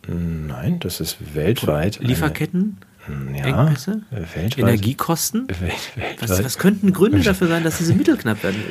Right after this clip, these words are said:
Speaker 2: Hilf mir.
Speaker 1: Welt-, weltweit, nein, gar nicht die Mittel, ja, weltweit eine starke Zunahme seit zweitausendeinundzwanzig an, äh, Schlaganfällen.
Speaker 2: Ach, hör mal.
Speaker 1: Ja, und da hätte ich mir nur gewünscht,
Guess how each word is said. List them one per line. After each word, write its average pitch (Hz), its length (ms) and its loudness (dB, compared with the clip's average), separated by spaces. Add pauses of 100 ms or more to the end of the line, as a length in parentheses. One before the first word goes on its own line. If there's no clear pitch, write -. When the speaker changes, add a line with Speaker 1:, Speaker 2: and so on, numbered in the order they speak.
Speaker 2:
Hilf 214 240 0
mir. 95 160 2
Speaker 1:
Welt-, 123 220 2
weltweit, 113 560 4
nein, 117 260 6
gar 110 120 6
nicht - 200 -6
die 101 60 0
Mittel, 131 340 4
ja, 117 300 6 (140)
weltweit 127 600 4 (320)
eine 101 200 2
starke 107 420 4
Zunahme 95 760 0 (280)
seit 87 280 0
zweitausendeinundzwanzig 82 1400 -2
an, 87 400 0 (140)
äh, 76 360 -6
Schlaganfällen. - 760 -2 (640)
Speaker 2:
Ach, - 280 -2
hör 95 120 0
mal. 78 120 -10 (340)
Speaker 1:
Ja, 117 280 6
und 87 180 -4
da 110 100 6
hätte 131 200 4
ich 120 160 -4
mir 135 100 6
nur 113 140 4
gewünscht, 127 580 2